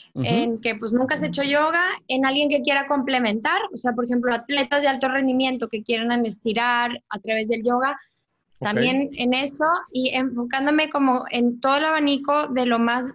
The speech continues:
Speaker 2: Eh, de yo como cliente que quisiera obtener de una clase. Entonces,
Speaker 1: Claro.
Speaker 2: desde un principio tuve,
Speaker 1: Ujú.
Speaker 2: teníamos los filtros, los enfoques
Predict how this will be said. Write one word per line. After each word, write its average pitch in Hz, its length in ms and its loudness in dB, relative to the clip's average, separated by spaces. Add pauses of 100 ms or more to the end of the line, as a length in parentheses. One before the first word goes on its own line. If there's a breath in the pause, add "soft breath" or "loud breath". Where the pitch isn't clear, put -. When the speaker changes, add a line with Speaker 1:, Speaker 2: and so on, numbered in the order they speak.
(140)
Speaker 2:
Eh, 214 440 0 (1120)
de 247 220 2
yo 269 260 2 (380)
como 254 340 2
cliente 294 680 0 (100)
que 247 120 -8
quisiera 254 760 -2
obtener 214 600 -4
de 226 80 -6
una 220 220 -4
clase. 190 520 -8
Entonces, 240 500 -2
Speaker 1:
Claro. 240 160 0
Speaker 2:
desde 247 240 2
un 285 160 2
principio 339 560 0 (480 loud breath)
tuve, 254 200 2
Speaker 1:
Ujú. 254 100 -8
Speaker 2:
teníamos 254 440 0
los 240 220 -2
filtros, 339 600 -2 (400 loud breath)
los 240 220 0
enfoques 302 680 0